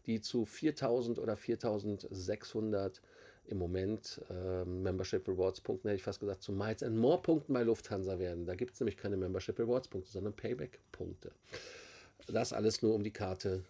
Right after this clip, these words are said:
die kostenlos ist, wenn man sie sich anschaut und beschafft. Bevor ich weitere Sprachstörungen habe, denkt ihr dran, dass ihr den Kanal abonniert, die Glocke anmacht, ein Like da lasst, aber auch kommentiert und die Frage des Tages eventuell beachtet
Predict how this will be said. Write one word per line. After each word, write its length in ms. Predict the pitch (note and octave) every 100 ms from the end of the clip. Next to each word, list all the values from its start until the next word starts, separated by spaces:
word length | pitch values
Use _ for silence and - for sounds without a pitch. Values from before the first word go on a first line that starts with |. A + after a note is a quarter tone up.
| _ _ _ - -
die 80 | F2+
kostenlos 500 | G2 F2+ F#2+ F#2 -
ist, 300 | - - -
wenn 120 | F#2+
man 160 | F2+ F2
sie 160 | F2
sich 320 | E2+ F#2+ - - _ _ - - - -
anschaut 600 | G#2+ - F#2 F2+ - -
und 260 | G2+ G2+ - -
beschafft. 760 | G#2 C#3+ - - - - - _ - - - -
Bevor 240 | - G3
ich 100 | F#3
weitere 240 | E3+ D#3
Sprachstörungen 760 | C#3 - D3 C#3+ D#3+ C3+ C3+ B2
habe, 260 | B2+ B2+ A2
denkt 260 | A2 G#2+
ihr 140 | A2+ G#2+
dran, 240 | G#2 G#2
dass 140 | G2+
ihr 80 | G2+
den 40 | G2
Kanal 280 | G#2 G2+
abonniert, 420 | G2+ G#2 A2+ B2 A2+
die 80 |
Glocke 260 | G#2+ A#2 A#2
anmacht, 320 | G#2+ G2+ -
ein 80 | G#2
Like 240 | A2 D#3+
da 140 | - A2+
lasst, 260 | A2+ -
aber 140 | - E3+
auch 100 | -
kommentiert 600 | C#3 C#3+ C#3 - C3 -
und 220 | C#3+ F3+
die 60 | D3+
Frage 260 | - A#2 A2+
des 100 | -
Tages 320 | - F2 -
eventuell 400 | F#2+ F2+ - -
beachtet 520 | - - - -